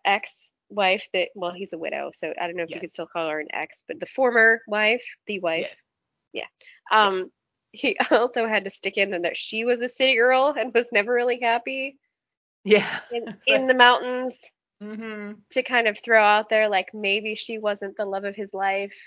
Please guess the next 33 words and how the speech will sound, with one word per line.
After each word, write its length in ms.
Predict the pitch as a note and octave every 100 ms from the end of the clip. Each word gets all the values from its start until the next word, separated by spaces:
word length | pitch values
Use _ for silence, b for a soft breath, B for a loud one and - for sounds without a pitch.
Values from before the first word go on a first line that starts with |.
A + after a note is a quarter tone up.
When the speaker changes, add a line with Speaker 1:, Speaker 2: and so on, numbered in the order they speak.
| _ _ _
Speaker 1:
yet. 400 | F3+ F#3 F#3 G3 _ - - _ _ _ _
Speaker 2:
Yes, 760 | E3 D#3+ G1+ - - - - _ _ _ _
of 120 | G3 G3
course. 400 | - - - -
'Cause 200 | - G#3+
that's, 340 | A#3+ A#3+ - -
again, 340 | C#4 A3 G3+ - _ D#3+
that's 300 | D#3+ E3+ E3+
how 140 | E3 D#3
these 200 | D#3 D#3
movies 380 | C#3+ C#3 C#3+
go. 100 | - - - B C3+ B B B _
Speaker 1:
Right. 380 | - C#3+ B2 - _ _ _ _ _ B B B -
Yeah. 200 | F3 E3
Speaker 2:
Um, 640 | G3 G3 G3 G3+ F#3 F#3+ b b b
let's 240 | G#3 - -
see. 340 | - - - - _
What 200 | B3+ C4+
else 220 | F3+ -
did 100 | -
I 40 | F#3+
ta-, 140 | - -
I 60 |
didn't, 240 | - C#4 -
I 120 | F3+ F#3
actually 220 | G3 G#3
didn't, 420 | - D#3+ E3 E3+
like, 200 | E3+ E3
take 300 | - D3+ -
that 180 | - -
many 300 | E3 - -
notes. 520 | - - - -
<laughs> 20 | -